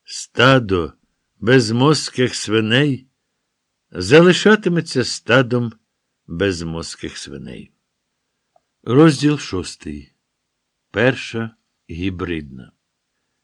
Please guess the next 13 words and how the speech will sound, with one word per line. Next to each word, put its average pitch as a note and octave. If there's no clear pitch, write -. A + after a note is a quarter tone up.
Пруський A#2+
генерал A2
Карл G2+
фон G2
Клаузевіц A2
колись C3
сказав: D#2
"Війна — F#2
це G2+
продовження G2
політики A2+
за F#2
допомогою A#2+